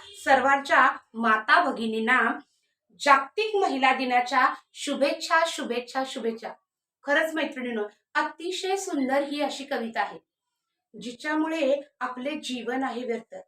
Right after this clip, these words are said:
जिच्या विना आपले जीवन आहे व्यर्थ आणि जिच्यामुळे आपल्या जीवनाला मिळतो अर्थ, अशी स्त्री म्हणजे आपण सर्वजण अशा स्त्रिया. प्रत्येक जण म्हणतात की प्रत्येक पुरुषापाठीमागं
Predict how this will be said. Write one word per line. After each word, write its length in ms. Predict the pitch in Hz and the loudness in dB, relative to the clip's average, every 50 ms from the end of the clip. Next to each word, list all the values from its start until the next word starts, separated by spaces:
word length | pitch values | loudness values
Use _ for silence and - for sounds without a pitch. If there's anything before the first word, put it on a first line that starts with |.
| _ _ _ _ | _ _ _ _
जिच्या 460 | - 226 226 _ _ - 269 262 277 | -20 -20 -20 _ _ -2 2 2 2
विना 340 | 285 262 285 254 254 277 294 294 285 285 - | 2 2 -2 -2 -2 -2 -2 -2 -4 -4 -6
आपले 380 | 262 - 262 240 247 247 233 | -6 -6 -6 -6 -6 -6 -6
जीवन 380 | 196 214 233 226 214 247 254 269 | -6 -10 -10 -8 -8 -4 -2 -2
आहे 220 | 262 226 247 262 | -2 -2 -4 -8
व्यर्थ 340 | 240 240 247 247 247 - 277 262 247 254 - - - _ _ - | -6 -6 -6 -6 -6 -6 -6 -4 -4 -4 -6 -10 -14 _ _ -8
आणि 200 | 247 285 277 - | -6 -6 -6 -4
जिच्यामुळे 680 | - 247 240 - - 339 339 330 294 262 247 262 294 311 - | -6 -8 -10 -8 -2 0 0 0 2 0 -2 -2 -4 -4 -4
आपल्या 320 | 240 247 240 - 247 262 262 | -6 -6 -6 -6 -4 -4 -4
जीवनाला 520 | - - 240 214 196 202 220 240 285 320 | -4 -6 -10 -10 -8 -8 -8 -6 -4 -2
मिळतो 400 | 311 302 277 247 254 - 262 - - | -2 -2 -2 -4 -4 -8 -8 -6 -4
अर्थ, 280 | 220 226 233 226 - 233 233 233 - _ _ _ _ _ - | -4 -4 -4 -6 -6 -6 -6 -6 -8 _ _ _ _ _ -12
अशी 280 | 233 226 - 277 294 302 | -10 -8 -8 -8 -8 -8
स्त्री 320 | 294 - _ 214 202 175 - _ _ _ _ _ | -10 -14 _ -18 -18 -18 -20 _ _ _ _ _
म्हणजे 440 | 226 226 220 - - 262 277 254 277 - - | -10 -8 -8 -6 -6 -4 -4 -4 -4 -4 -4
आपण 300 | 262 247 247 - 277 311 | -4 -4 -4 -4 -4 -4
सर्वजण 440 | 302 320 285 254 247 254 254 262 262 262 - | -4 -4 -6 -6 -6 -6 -6 -6 -8 -8 -8
अशा 260 | 233 233 233 233 233 | -10 -8 -4 -4 -6
स्त्रिया. 400 | 233 - _ 240 214 202 - - - _ _ _ _ _ _ _ _ _ _ _ - - _ _ _ _ | -6 -6 _ -8 -8 -8 -8 -12 -16 _ _ _ _ _ _ _ _ _ _ _ -20 -20 _ _ _ _
प्रत्येक 440 | 240 233 - _ - 269 269 - 294 | -14 -14 -14 _ -10 -10 -8 -6 -4
जण 160 | 311 302 302 | -2 2 2
म्हणतात 440 | 302 254 226 - - 247 - - - - _ _ _ _ | 2 2 0 0 0 0 0 0 -4 -10 _ _ _ _
की 60 | - | -20
प्रत्येक 480 | 262 - 269 254 - - 285 285 294 - | -12 -10 -8 -8 -8 -6 -8 -8 -8 -8
पुरुषापाठीमागं 960 | 294 285 - - - 269 - 285 285 294 302 269 277 277 294 294 277 294 294 | -8 -10 -8 -6 -8 -6 -4 -4 -4 -4 -4 -6 -4 -2 0 2 2 0 -2